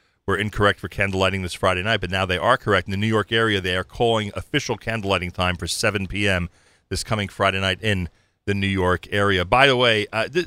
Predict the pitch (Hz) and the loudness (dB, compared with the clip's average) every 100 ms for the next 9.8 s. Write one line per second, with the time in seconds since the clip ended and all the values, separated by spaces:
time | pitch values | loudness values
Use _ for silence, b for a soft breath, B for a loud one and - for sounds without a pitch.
0 | - 139 - 131 139 143 175 - 160 165 | 0 0 2 2 2 2 0 -2 0 2
1 | 175 165 165 180 160 127 123 123 107 - | 2 0 0 -2 0 0 0 -2 -4 0
2 | 135 143 131 123 113 127 123 135 117 110 | 2 2 2 0 2 0 0 -2 -2 -2
3 | 104 101 110 110 - 113 113 113 - 98 | -2 -2 0 -2 -2 -2 -2 -2 -4 -4
4 | 92 120 117 123 98 95 101 147 156 143 | 0 -2 -2 -4 -2 -2 2 2 2 -2
5 | 123 117 101 117 104 101 101 101 95 - | -2 -6 -2 0 0 -2 -4 -4 -6 0
6 | 127 90 80 - b b b b - 98 | 0 2 -2 -8 b b b b -2 0
7 | 104 123 147 151 151 127 113 - 127 107 | 2 4 4 2 -2 0 0 0 -4 -8
8 | - 117 - 104 - 147 - 107 95 95 | -2 -2 -2 -6 -2 -2 -2 -6 -6 -6
9 | 90 127 113 101 98 - 135 107 | -6 -6 -6 -6 -8 -6 -2 -2